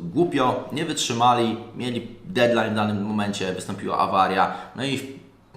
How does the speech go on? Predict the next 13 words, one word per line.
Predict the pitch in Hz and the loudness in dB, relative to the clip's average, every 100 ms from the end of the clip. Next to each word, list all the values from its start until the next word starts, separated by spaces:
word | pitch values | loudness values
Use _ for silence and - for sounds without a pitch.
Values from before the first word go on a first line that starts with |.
| - _ - _ - | -20 _ -20 _ -4
jaka | 117 117 104 | -2 0 0
była | 104 | 0
ich | 98 | 0
pierwsza | 98 - 92 | -2 -2 0
reakcja? | 90 85 - | 2 0 -4
Telefon | - - 87 143 117 107 | -12 -4 2 4 4 0
do | 101 | -2
helpdesku | 87 87 107 107 98 98 - - - | -2 0 0 0 -2 -4 -6 -14 -4
i | 151 | 0
opierdzielanie | - 120 107 - 98 95 87 | 0 0 0 0 -2 0 -2
ciebie. | 92 87 - - - - - - 98 | -4 -4 -6 -10 -18 -20 -20 -18 -4
Więc | 113 110 - | -2 -2 -2
musisz | 180 220 160 - | 0 2 2 -2